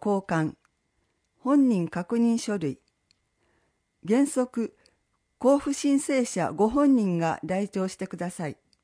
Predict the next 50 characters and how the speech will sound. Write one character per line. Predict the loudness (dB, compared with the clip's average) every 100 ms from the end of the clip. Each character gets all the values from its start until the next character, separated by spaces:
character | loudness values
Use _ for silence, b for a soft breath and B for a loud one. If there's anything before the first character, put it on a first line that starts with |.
| _ _ _ _ _ _ _ _ _ _ _
予 | 2 4
約 | 4 0
い | -2
た | 0
だ | -2
く | -4 -4
と | -4 -4 b b
ス | -4 2
ム | 4 4
ー |
ズ | 2
に | 0 0
ご | 2
案 | 2 0
内 | -2 -4
で | -6
き | -6
ま | -4 -4
す。 | -8 -20 _ _ _ _ _ _ _ -14
市 | -6 -2 -2 -4 _ _
公 | -2 0
式 | 0 -2 0
ラ | 2 4
イ | 6 4
ン | 2
ア | -4
カ | 2 2
ウ |
ン | 2
ト | -2
か | -2 -2
ら | 0
も | 0 -4
予 | -2 -2
約 | -2 -2 -6
で | -6
き | -4
ま | -6
す | -4
の | -4 -4
で、 | -4 -8 b b -4
ぜ | -2
ひ | -2 -6 -6
ご | -4 -2
利 | 0
用 | 0 -2
く |
だ | -6 -8
さ | -6
い。 | -8